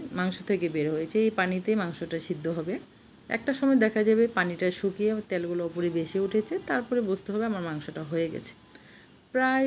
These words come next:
চল্লিশ থেকে পঞ্চাশ মিনিট পরে আমার মাংস থেকে পানিগুলো শুকিয়ে তেলগুলো উপরে বেশি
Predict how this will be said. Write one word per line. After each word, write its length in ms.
চল্লিশ 360
থেকে 280
পঞ্চাশ 440
মিনিট 220
পরে 300
আমার 220
মাংস 360
থেকে 240
পানিগুলো 420
শুকিয়ে 400
তেলগুলো 460
উপরে 280
বেশি 260